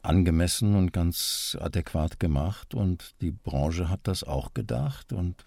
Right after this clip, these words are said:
man hat einfach danach gespürt, also es kamen auch Leute und haben gratuliert und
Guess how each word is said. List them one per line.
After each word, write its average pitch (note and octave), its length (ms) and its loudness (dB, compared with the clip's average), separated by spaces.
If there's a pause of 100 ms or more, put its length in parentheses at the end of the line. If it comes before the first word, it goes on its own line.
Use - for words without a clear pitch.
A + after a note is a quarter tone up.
(120)
man D#2+ 340 -4
hat C#2 180 -8
einfach - 400 -4
danach E2 440 -2
gespürt, G2+ 720 -2
also D#2 180 -6
es - 140 -6
kamen B2+ 320 -4
auch - 160 -8
Leute F#2 400 -4
und E2 220 -2
haben D2+ 200 -2
gratuliert F#2+ 760 0
und E2+ 180 2